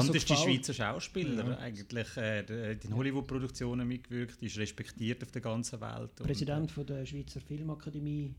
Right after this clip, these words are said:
Speaker 2: gsi, glaub, oder immer noch. Ich
Speaker 3: Mhm.
Speaker 2: weiss jetzt nicht, ob die
Speaker 3: Stimmt,
Speaker 2: jemand
Speaker 3: da hast du mal
Speaker 2: suchen.
Speaker 3: letztes Mal noch etwas erwähnt gehabt.
Speaker 2: Und,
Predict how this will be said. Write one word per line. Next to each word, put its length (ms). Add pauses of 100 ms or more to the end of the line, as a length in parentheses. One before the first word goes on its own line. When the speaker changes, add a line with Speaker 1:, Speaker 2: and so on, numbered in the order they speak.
(120)
Speaker 2:
gsi, 640
glaub, 400
oder 160
immer 320
noch. 140
Ich 80
Speaker 3:
Mhm. 40
Speaker 2:
weiss 120
jetzt 100
nicht, 100
ob 120
die 80
Speaker 3:
Stimmt, 180
Speaker 2:
jemand 20
Speaker 3:
da 40
hast 220
du 80
mal 100
Speaker 2:
suchen. 140
Speaker 3:
letztes 260
Mal 160
noch 80
etwas 180
erwähnt 280
gehabt. 160 (360)
Speaker 2:
Und, 500